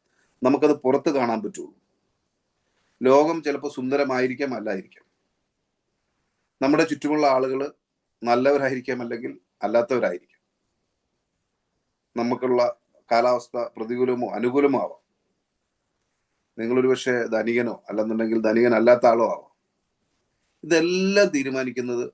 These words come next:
നമ്മളാണ്. നമ്മുടെ ചുറ്റുവട്ടം എങ്ങനെയായിരിക്കണോ തീരുമാനിക്കുന്നത് നമ്മളാണ്. നിങ്ങൾ ആദ്യം എന്ത് കാര്യവും മനസ്സിൽ തീരുമാനിക്കുകയാണ് ചെയ്യുക. ഇല്ലാത്ത ആൾക്കാർ ഇടക്കിടക്ക് ഇങ്ങനെ പറഞ്ഞുകൊണ്ടിരിക്കും,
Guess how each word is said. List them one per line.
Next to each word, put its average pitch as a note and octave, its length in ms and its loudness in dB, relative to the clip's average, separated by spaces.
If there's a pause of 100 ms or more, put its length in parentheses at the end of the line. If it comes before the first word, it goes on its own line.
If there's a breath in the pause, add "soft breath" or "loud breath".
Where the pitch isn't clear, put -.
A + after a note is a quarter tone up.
(120)
നമ്മളാണ്. G2 400 -6 (2750)
നമ്മുടെ D#3 240 4
ചുറ്റുവട്ടം D3 520 -2 (100)
എങ്ങനെയായിരിക്കണോ C3 560 0
തീരുമാനിക്കുന്നത് B2 640 -4
നമ്മളാണ്. G#2 380 -6
നിങ്ങൾ B2+ 300 2
ആദ്യം C#3+ 420 2
എന്ത് C#3 300 -6
കാര്യവും C#3 480 0
മനസ്സിൽ C3+ 360 -2
തീരുമാനിക്കുകയാണ് B2 640 -2
ചെയ്യുക. F#2+ 280 -16 (840)
ഇല്ലാത്ത D#3 260 2
ആൾക്കാർ C3+ 280 0
ഇടക്കിടക്ക് A#2+ 380 -6
ഇങ്ങനെ B2 180 -6
പറഞ്ഞുകൊണ്ടിരിക്കും, G#2 800 -8